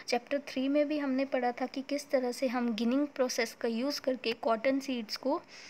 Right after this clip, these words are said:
अलग करते हैं with the cotton fiber। Perhaps you might have eaten salted dalia or poha।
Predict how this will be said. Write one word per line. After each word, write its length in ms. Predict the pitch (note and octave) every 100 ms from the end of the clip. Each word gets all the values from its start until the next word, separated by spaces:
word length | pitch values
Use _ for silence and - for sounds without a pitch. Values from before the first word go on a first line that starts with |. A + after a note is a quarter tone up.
| - - - -
अलग 300 | A#3+ B3 C#4+
करते 340 | - A#3 -
हैं 220 | A3+ A#3 A#3
with 220 | A#3+ G#3
the 100 | E4+ - -
cotton 360 | B3 C#4 E4+ - -
fiber। 340 | G3+ - - - - - - - - - - -
Perhaps 760 | C#4+ D4 - E4 C#4 - - C4
you 140 | C4+ B3+
might 280 | B3+ F4+ F#4+ -
have 160 | D4+ D4 -
eaten 420 | B3+ B3 - B3 D4 - - - - - - - - -
salted 560 | - B3+ A#3+ B3+ D4+ E4+ - - B3+
dalia 400 | B3 A#3+ A#3+ - - C4
or 100 | C#4 C#4
poha। 240 | D4 B3+